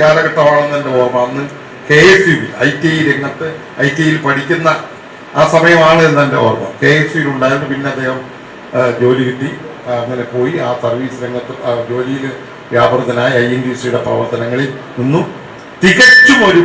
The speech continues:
പരിപൂർണനായ, പരിശുദ്ധനായ, തികഞ്ഞ കോൺഗ്രസ് രക്തമുള്ള, കോൺഗ്രസ് രക്ഷപ്പെടണമെന്ന് ആഗ്രഹിക്കുന്ന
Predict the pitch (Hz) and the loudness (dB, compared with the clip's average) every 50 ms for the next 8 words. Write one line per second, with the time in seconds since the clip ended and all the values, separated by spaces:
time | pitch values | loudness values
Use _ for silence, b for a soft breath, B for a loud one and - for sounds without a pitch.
0 | 170 - 151 156 - 185 175 196 214 214 220 226 226 220 220 202 175 156 131 120 | 4 4 4 4 6 4 4 4 2 4 4 4 4 4 4 4 4 2 2 0
1 | 98 - - - - 143 147 151 - - - 190 190 - 233 208 - - 131 - | -2 -4 -6 -4 0 2 4 4 2 0 -2 -4 0 0 2 2 4 2 2 0
2 | - - - - - - - - - - - - - - - - 165 170 185 202 | -2 -4 -6 -8 -12 -16 -18 -20 -20 -20 -20 -20 -20 -12 -4 0 2 4 4 4
3 | - - 240 - - - 190 190 190 196 214 220 214 208 - - 170 165 156 - | 4 4 4 4 4 4 4 4 4 4 4 2 0 0 0 0 0 0 0 0
4 | - - - 156 151 147 156 160 165 - - - - - - - - - - - | 0 0 0 0 0 0 2 2 2 0 -4 -8 -14 -18 -18 -20 -20 -20 -20 -20
5 | - - - 139 156 180 190 190 208 - - - 226 220 202 190 190 - - - | -18 -4 0 2 4 4 4 4 4 2 4 4 4 6 6 6 4 4 4 2
6 | 254 262 247 226 208 202 202 196 180 170 170 160 151 151 156 156 160 160 156 151 | 4 4 6 6 6 4 4 4 2 2 2 2 2 2 2 0 0 0 0 0
7 | 156 165 156 156 175 | -2 -2 -2 0 0